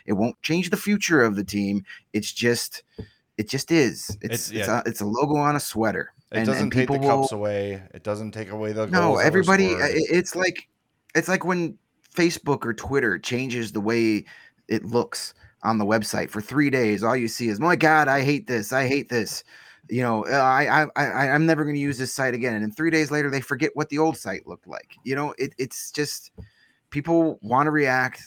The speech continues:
Speaker 1: and get angry about things, and that's fine. You're entitled to that. But it, they'll find something else to get angry about two days after they change the logo.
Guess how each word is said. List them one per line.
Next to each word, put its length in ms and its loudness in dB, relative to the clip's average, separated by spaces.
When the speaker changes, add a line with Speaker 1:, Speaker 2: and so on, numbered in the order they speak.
Speaker 1:
and 80 -8
get 140 -8
angry 340 -2
about 340 -2
things, 520 -4
and 100 -4
that's 160 -4
fine. 540 0
You're 160 -6
entitled 500 -2
to 80 -12
that. 300 -2
But 240 -6
it, 140 -10
they'll 160 -4
find 340 -2
something 360 -4
else 220 2
to 80 -8
get 180 0
angry 320 2
about 280 2
two 160 -6
days 240 -2
after 280 -2
they 160 -4
change 340 -8
the 80 -10
logo. 400 -8